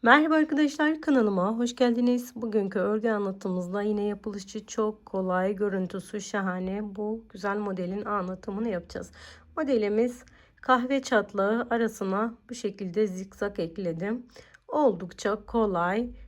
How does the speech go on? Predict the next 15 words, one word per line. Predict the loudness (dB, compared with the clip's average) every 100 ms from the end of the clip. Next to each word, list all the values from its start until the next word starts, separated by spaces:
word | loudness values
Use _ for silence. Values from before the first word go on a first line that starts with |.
| -12
her | -4 -2 -2
türlü | -2 -2 0 0 0 0
örgü | 0 -2 -4
çeşitlerinize | -4 -4 -6 -8 -6 -2 -4 -4 -2 -4 -6 -16 -20 -6
uygulayabileceğiniz | -2 -2 2 4 4 2 -2 -2 0 -2 -4 -10 -20 _ _ _
güzel | -8 -4 0 0 0 0
bir | 0 0
model. | 0 -4 -6 -8 -14 -20 -20 -20 -12 0
Modelimin | 4 6 6 6 6
ilmek | 6 6 4
katları | 2 0 2 2 2
yedi | 2 0 2 2 2 0 4
ve | 4
yedinin | 4 2 0 0 0 2 0
katları. | 0 0 0 0 2 4 2